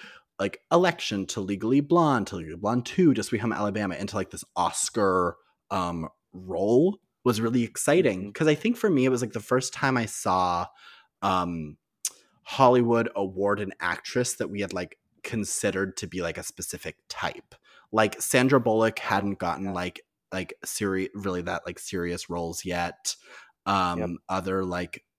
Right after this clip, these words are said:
Speaker 1: rom-com actresses weren't getting, like, Oscars,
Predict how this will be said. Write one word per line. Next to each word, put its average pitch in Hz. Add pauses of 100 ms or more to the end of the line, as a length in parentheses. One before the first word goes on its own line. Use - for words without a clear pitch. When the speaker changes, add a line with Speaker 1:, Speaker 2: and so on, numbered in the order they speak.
Speaker 1:
rom-com 90
actresses -
weren't 85
getting, 82
like, 80
Oscars, 87